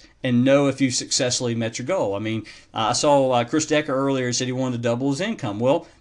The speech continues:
that is a measurable goal. He knows exactly what his income is with that business, and he wants to double it. So that's a,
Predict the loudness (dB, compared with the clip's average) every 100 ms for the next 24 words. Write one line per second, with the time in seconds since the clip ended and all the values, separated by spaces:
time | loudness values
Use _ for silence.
0 | _ -4 0 0 0 0 0 0 -2 -2
1 | -4 -2 0 0 0 0 -2 -4 -4 -4
2 | -2 -2 -2 -4 -2 -2 0 -2 -4 -6
3 | -4 -6 -4 -4 -2 -2 -2 -4 -6 -10
4 | -4 -2 -2 -4 -2 -2 -2 -2 0 0